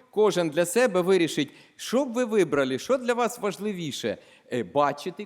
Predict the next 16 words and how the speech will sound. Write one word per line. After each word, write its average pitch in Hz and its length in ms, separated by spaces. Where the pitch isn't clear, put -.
куди 214 280
йдеш, 220 420
да? 208 300
Чи 180 200
пам'ятати, 240 840
що 170 380
там 240 300
було, 196 500
да? 196 320
Е, 92 180
ну, 202 460
е, 76 220
пам'ятаєте, 190 680
е, 135 300
дружину 151 480
Лотову? 113 480